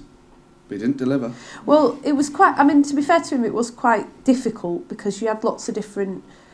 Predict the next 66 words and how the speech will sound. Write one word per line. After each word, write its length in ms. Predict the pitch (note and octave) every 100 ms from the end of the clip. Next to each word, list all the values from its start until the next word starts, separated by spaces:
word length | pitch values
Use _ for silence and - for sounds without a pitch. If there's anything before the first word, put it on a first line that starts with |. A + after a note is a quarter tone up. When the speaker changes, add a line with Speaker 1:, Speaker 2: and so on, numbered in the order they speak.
| _
Speaker 2:
police 300 | - A#3+ A#3
forces, 520 | - E3 - F3+ G3+
so 260 | G3+ - F#3
we 120 | F#3
needed 360 | F#3 F#3+ F#3+ F3+
to 120 | -
get 280 | F#3 - -
the 60 | F3+
training 480 | - F#3 F#3 F#3
delivered 400 | F#3 F#3 F#3 F3+
in 100 | F3+
different 340 | F3 F3 F3+ F3
areas, 480 | F3 E3+ E3 E3 F#3
and 100 | F3+
then 120 | F#3+
we 80 | F#3+
needed 320 | F#3 F3+ F3
to 80 | -
get 140 | D#3
the 40 |
C 200 | D#3 F3+
P 140 | F3 E3+
S 200 | D#3 -
to 80 | E3+
move. 340 | E3+ E3 D#3
And 120 | - F#3
I, 160 | F#3+ - - -
to 100 | -
be, 120 | A#3+
to 240 | B3 - A#3+
be 80 | C#4
really 240 | C#4+ C4+
honest, 200 | A3+ -
I 40 |
can't 280 | G#3 C4 B3
really 160 | A3 G#3
remember 440 | F#3+ G3+ G#3+ F#3
why 200 | E3+ E3
the 80 | E3
C 180 | - F3
P 140 | E3+
S 160 | E3 -
didn't 220 | E3 E3
move 260 | E3+ E3 E3
in 120 | E3+
the 80 | E3+
end. 240 | E3+ F3
They 120 | F3+
were, 200 | F3+ F3 - -
there 80 | F#3+
was 160 | F#3
a 60 | F#3
sort 320 | - G#3+ -
of, 160 | F#3 F#3 - - - - _ _ _
I 60 | -
think 220 | A#3 A#3
part 280 | - A#3 A#3
of 120 | C#4+
it 100 | -
was 100 | G3+
political. 640 | - G#3 G#3+ - - B3
It 100 | F#3+
was 200 | - F3+
that 260 | - F#3 -
they 140 | F#3+
had, 240 | F3 F#3